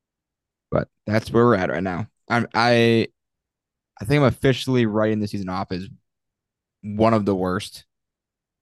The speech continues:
It can move up marginally, but unless something drastic happens, either with the way production changes things or players picking things up in the last, last half,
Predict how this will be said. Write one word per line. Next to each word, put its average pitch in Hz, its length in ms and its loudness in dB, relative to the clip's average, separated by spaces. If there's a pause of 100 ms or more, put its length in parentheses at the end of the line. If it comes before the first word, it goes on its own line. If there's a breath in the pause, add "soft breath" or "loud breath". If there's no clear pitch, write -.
(160)
It 139 120 0
can 202 160 2
move 185 180 4
up 135 240 4 (320)
marginally, 107 680 0 (300)
but 95 260 -2 (600)
unless 117 360 -2
something 143 520 -6
drastic 98 840 -6
happens, 123 640 -2 (180)
either 101 220 0
with 104 220 -4
the 104 100 -2
way 101 440 -2 (1400)
production 127 520 -2
changes 120 420 -6
things 117 500 -6
or 101 440 -4 (180)
players 107 320 -4
picking 110 320 -8
things 104 260 -6
up 101 260 -2
in 107 60 -6
the 101 80 -4
last, 98 560 -8 (100)
last 107 300 -6
half, 104 300 0